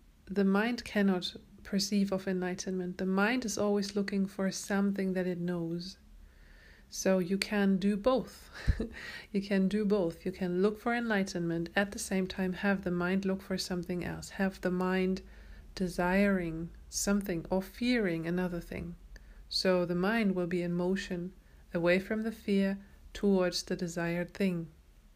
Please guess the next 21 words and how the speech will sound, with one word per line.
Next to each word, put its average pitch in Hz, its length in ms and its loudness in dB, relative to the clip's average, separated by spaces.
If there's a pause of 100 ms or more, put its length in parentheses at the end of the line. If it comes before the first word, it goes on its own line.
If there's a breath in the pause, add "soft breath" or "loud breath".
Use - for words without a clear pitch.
(720)
or 175 120 -14
person 185 580 -4 (200)
or 180 80 -6
circumstance. 185 880 -4 (960 loud breath)
And 202 480 4 (3250)
it's 196 200 -2
not 220 280 0
wrong 202 720 4
the 196 80 0
mind 185 300 2
does 214 240 -4
that. 185 340 -6 (680)
It's 202 140 -2
not 190 180 2
wrong 214 380 4
the 190 80 2
mind 180 240 0
is 175 100 -4
full 190 180 -4
of 180 140 -6
clutter. 190 500 -6